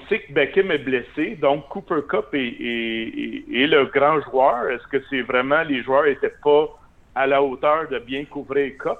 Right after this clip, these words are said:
là ? Je, que-, qu'est-ce qui se passe dans la tête des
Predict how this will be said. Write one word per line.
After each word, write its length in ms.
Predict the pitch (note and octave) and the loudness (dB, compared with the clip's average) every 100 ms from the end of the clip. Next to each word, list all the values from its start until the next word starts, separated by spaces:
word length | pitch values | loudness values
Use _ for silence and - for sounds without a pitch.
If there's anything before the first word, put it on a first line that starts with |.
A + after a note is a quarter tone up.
| - | -8
là ? 140 | F#3+ D#3+ | -10 -6
Je, 60 | C3 B2 | -6 -6
que-, 160 | - - - - | -12 -12 -16 -8
qu'est-ce 160 | - - | -6 -6
qui 180 | - - | -8 -12
se 60 | - | 2
passe 260 | D#3+ A3+ - | 4 4 0
dans 120 | B2 B2 | -2 0
la 120 | A#2 | 0
tête 240 | D3+ E3+ - | 0 -4 -4
des 260 | B2 A#2 | -6 -4